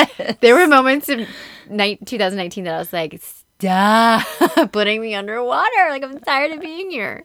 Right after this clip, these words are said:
Speaker 1: I
Speaker 2: I just
Speaker 1: totally
Speaker 2: wanna
Speaker 1: get it.
Speaker 2: float
Speaker 1: And
Speaker 2: in,
Speaker 1: I
Speaker 2: like,
Speaker 1: think
Speaker 2: a
Speaker 1: that the
Speaker 2: swan."
Speaker 1: sentiment
Speaker 2: <laughs> Float right now, please.
Speaker 1: Like the big ass one.
Speaker 2: Like the big one that you could put, like, six people on, but really you just wanna be there by yourself.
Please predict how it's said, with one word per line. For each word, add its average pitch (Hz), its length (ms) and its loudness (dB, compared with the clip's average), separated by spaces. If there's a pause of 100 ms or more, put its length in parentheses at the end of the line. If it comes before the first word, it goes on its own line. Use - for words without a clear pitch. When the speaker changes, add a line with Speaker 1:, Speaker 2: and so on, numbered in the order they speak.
(140)
Speaker 1:
I 349 80 -10 (360)
Speaker 2:
I 226 80 -10
just 320 120 -6
Speaker 1:
totally 240 200 -8
Speaker 2:
wanna - 100 -4
Speaker 1:
get - 80 -14
it. 269 60 -12
Speaker 2:
float 269 340 -4
Speaker 1:
And 277 100 4
Speaker 2:
in, 302 60 2
Speaker 1:
I 381 40 0
Speaker 2:
like, - 140 -2
Speaker 1:
think 392 140 -2
Speaker 2:
a - 20 -12
Speaker 1:
that 302 180 2
the 240 60 0
Speaker 2:
swan." 254 220 2 (120)
Speaker 1:
sentiment 311 840 0 (140)
Speaker 2:
<laughs> - 260 -20
Float - 400 -4 (140)
right 196 160 -6
now, 113 140 -8
please. - 340 -18 (880)
Speaker 1:
Like - 80 -6
the 226 80 -4
big 175 220 -4
ass 139 220 -4
one. - 120 -4
Speaker 2:
Like 427 120 6
the 466 100 10
big 415 160 6
one 196 400 2
that 254 100 4
you 302 100 -2
could 277 120 -4
put, 302 120 0
like, 247 120 -2
six - 200 -8
people 226 220 -6
on, 226 120 0
but 180 80 -8
really 196 200 -4
you 190 80 -8
just 180 120 -12
wanna 175 120 -12
be 175 60 -14
there 175 100 -8
by 180 80 -12
yourself. 175 320 -14